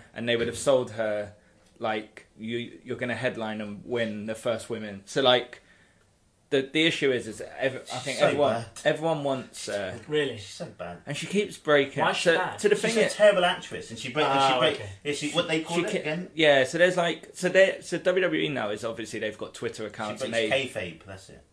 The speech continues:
Speaker 1: they, they, like, argue on Twitter to try and make it seem real
Speaker 3: Yeah.
Speaker 1: and, uh, like, add some real life element to it. But she keeps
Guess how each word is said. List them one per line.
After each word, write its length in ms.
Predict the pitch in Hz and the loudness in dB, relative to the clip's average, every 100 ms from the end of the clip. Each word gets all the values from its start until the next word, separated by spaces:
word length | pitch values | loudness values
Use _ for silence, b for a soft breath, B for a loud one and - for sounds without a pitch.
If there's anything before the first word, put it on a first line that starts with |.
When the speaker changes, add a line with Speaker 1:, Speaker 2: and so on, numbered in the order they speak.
| _ - | _ -2
Speaker 1:
they, 420 | 131 127 117 113 - | 2 2 -2 -10 -4
they, 180 | 120 117 | 0 2
like, 400 | 113 110 - - | 2 0 -4 -4
argue 380 | 123 131 131 123 | 2 2 2 -2
on 80 | 117 | -2
Twitter 320 | - 127 - | -4 -4 -4
to 100 | - | -6
try 160 | 185 190 | 2 4
and 80 | 190 | 4
make 180 | 175 | 0
it 80 | - | -2
seem 280 | - 135 123 | -4 -4 0
real 340 | 131 147 165 - - | 0 0 -2 -10 -8
Speaker 3:
Yeah. 220 | 143 120 | -4 -2
Speaker 1:
and, 100 | 117 | 0
uh, 200 | 113 107 110 | 0 -2 -2
like, 380 | 113 - - _ - | -4 -4 -16 _ -4
add 220 | 123 117 | -2 -2
some 380 | - 127 113 101 - | -4 -6 -6 -12 -6
real 160 | 120 | -4
life 280 | 113 127 123 | 0 0 -2
element 300 | 104 101 98 | -6 -6 -14
to 120 | - | -14
it. 180 | 92 - b b b b b | -14 -16 b b b b b
But 140 | 127 | -6
she 140 | - 139 | -4 -6
keeps 560 | - 156 - - - | -2 -2 -4 -16 -16